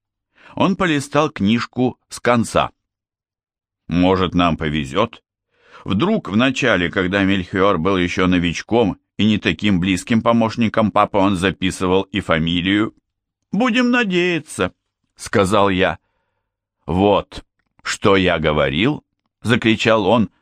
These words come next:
долистав почти до первой страницы. «Что ты говорил?»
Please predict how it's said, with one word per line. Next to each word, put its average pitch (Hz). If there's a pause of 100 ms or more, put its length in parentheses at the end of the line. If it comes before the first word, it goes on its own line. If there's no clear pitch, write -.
долистав 95
почти 92
до 85
первой 85
страницы. 80 (1080)
«Что 123
ты 120
говорил?» 110